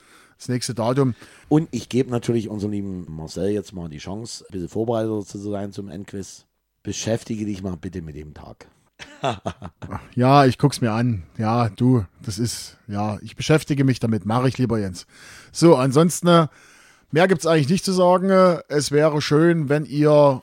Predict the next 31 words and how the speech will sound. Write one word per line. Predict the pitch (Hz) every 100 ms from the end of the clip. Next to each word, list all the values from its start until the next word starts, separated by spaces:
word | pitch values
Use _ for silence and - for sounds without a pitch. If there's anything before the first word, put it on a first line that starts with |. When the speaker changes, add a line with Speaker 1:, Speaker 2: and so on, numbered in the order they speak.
| -
Speaker 1:
ab | 147
und | 170 151
zu |
mal | 160
bei | 147
uns | 143 139
bei | 123
YouTube | 127 156 180
reinschaut, | 156 170 180 185 185 -
weil | 117 120 156
es | 120 -
wird | 175
zur | - - - 135
Folge | 147 143
hundert | 131 165 170
wird's | - - -
nicht | 107 117 139 151
nur | 160
eine |
Überraschung | 139 117 135 165
geben, | 170
sondern | 147 131
die | 117
Folge | 131 123
hundert | 131 151 117
wird's | 165 - -
dann | 143 131
wieder | 147 151 147 127 _ _ _ _ - -
als | 120 95 95
Video | 117 120 151 160
geben. | 160 185 214